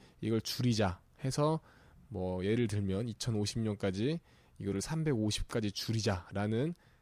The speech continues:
그런 계획이 있습니다. 자, 그렇다는 것은 더 이상 씨오투가 삼백 피피엠이 현재 아니라는 소리가 되겠죠.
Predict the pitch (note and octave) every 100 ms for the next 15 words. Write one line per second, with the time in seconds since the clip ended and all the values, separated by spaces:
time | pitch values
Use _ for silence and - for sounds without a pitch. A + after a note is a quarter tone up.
0 | _ - B2+ C#3 G2+ E2+ - - _ _
1 | - A2+ B2 C3+ G#2 F2+ - F#2+ F2+ E2
2 | - _ _ _ _ _ _ _ _ _
3 | _ _ _ _ _ - G2+ C#3+ D3 D3
4 | C3+ B2+ E3+ F#3+ - - - - B2 D3+
5 | E3 D3+ D#3+ E3+ - - - - G3+ G#3
6 | - - E3+ D#3 D#3+ D#3 D#3+ - F#3+ G3
7 | F#3 E3+ - F3 - - E3 C3+ C#3 D3+
8 | - - F3+ F3+ E3 B2+ F#2+ A#2+ C#3+ C3+
9 | B2 A#2 - C#3+ B2+ G#2+ F#2 - C3+ A2